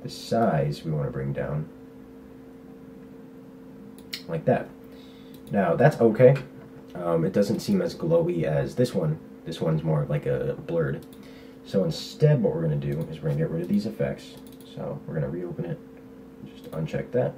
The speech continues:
Uh, one way I like to do the effects is I will hit Control J and duplicate the text. And then just like that, we're gonna actually change the color of this font,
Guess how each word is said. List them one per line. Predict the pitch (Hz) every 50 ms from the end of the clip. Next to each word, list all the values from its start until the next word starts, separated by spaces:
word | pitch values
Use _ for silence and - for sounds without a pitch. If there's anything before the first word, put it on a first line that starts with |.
| - - - - - - - - - - - - - - - - - - - - - - -
Uh, | 82 80 78 80 78
one | 71 - 127 127
way | 123 120 113
I | 107
like | 101 98 -
to | -
do | 95 98 92 90
the | 78 78
effects | 73 - - - 82 80 - - - -
is | - 78 78 78 -
I | - 78
will | 78 78 -
hit | - - - - - - - - - -
Control | - - 151 - - - - - - -
J | - 214 214 - - 165 - 127 - - - - - -
and | 160 156 147
duplicate | - 151 - - 147 - - 156 - -
the | -
text. | - - - - 147 - - - - - - - - - - - - - - - - - - - - - - - - - - - - -
And | - -
then | - 71 69
just | 69 - - - -
like | - - - - - -
that, | 123 139 139 135 - - - - - - -
we're | 180 -
gonna | - 170 160
actually | 156 156 - - - -
change | - 165 82 80 - -
the | - -
color | - - 101 101 95 92 -
of | - 73 71 73
this | - 120 127 -
font, | - - 78 69 71 69 -